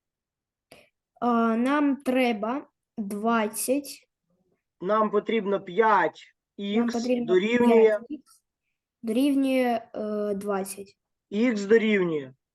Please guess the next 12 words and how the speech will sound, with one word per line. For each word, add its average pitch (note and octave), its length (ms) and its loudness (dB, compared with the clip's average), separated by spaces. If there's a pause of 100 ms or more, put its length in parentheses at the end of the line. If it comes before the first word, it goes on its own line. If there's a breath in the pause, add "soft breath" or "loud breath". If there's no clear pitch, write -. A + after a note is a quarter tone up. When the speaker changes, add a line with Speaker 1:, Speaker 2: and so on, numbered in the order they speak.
(440)
Speaker 1:
Ікс B3 320 -2
дорівнює, B3+ 880 0
нам A#3 240 -2
треба A#3 300 -2
двадцять A#3 560 -4
поділити A3 460 -4
на A3 120 -8
п'ять. F#3+ 440 -10 (1500)
Speaker 2:
Тоді F#3+ 260 0
ікс A3+ 460 2
дорівнює G3 560 2
скільки? F#3+ 500 -8